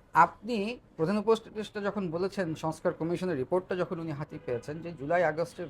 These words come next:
অভ্যুত্থান হবে চার্টার, নির্বাচন নির্বাচনের মতোই হবে, সংস্কার সংস্কারের মতোই হবে, কিন্তু চার্টার থেকে সরা যাবে না। যদি পাঁচই আগস্টের গণ অভ্যুত্থান যদি চার্টার হয়, তাহলে উনিশশো একাত্তর কি?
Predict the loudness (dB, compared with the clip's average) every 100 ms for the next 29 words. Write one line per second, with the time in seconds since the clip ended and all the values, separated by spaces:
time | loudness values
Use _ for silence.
0 | -12 -14 -10 -8 -8 -6 -6 -2 4 2
1 | 2 -4 -2 0 2 0 -2 -2 2 2
2 | 2 -2 -2 -2 0 0 -2 -6 -10 -20
3 | _ _ _ _ _ 2 2 4 2 2
4 | -4 -4 0 0 -2 -4 -8 -6 -4 -4
5 | -6 -8 -8 0 6 8 8 4 2 -6
6 | 0 4 4 2 -2 -6 -10 -16 -20 -20
7 | -20 -20 -2 6 8 10 10 10 10 12
8 | 12 12 10 10 10 10 12 8 8 4
9 | 0 -6 -6 -2 0 2 0 -2 6 8
10 | 10 10 8 6 -2 -6 -4 -2 0 0
11 | 0 -4 0 0 0 -6 -8 -14 -14